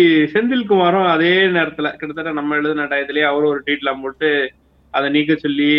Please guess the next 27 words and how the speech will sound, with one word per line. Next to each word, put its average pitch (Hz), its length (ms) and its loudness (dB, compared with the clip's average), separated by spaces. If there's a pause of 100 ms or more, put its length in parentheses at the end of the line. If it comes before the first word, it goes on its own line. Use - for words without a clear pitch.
ச-, 135 640 0
இதெல்லாம் 135 380 -2
கேள்விலாம் 143 400 0
கேட்டிருந்தாரு 113 460 -8 (440)
டி 139 80 -2
எம் 131 160 -4
கே 117 80 -6
எம் 107 160 -8
பி. 110 160 -16 (880)
அதுல 196 380 4
வந்து 196 200 2
அவர் 180 200 2
வேற 208 240 4
ஒரு 175 160 2
வெர்ஷன் 175 140 -2
சொல்றாரு. 147 380 -2 (1400)
இந்த 143 160 -2
பேஜை 190 420 2
வந்து 175 280 0
மேனேஜ் 165 360 0
பண்றது 156 240 -4
ஜோகோ 165 360 0
கம்பெனி, 120 540 -8 (680)
ஜோகோ 190 360 0
யாருன்னு 165 360 2
உலகத்துக்கு 151 420 -2
தெரியும் 120 460 -8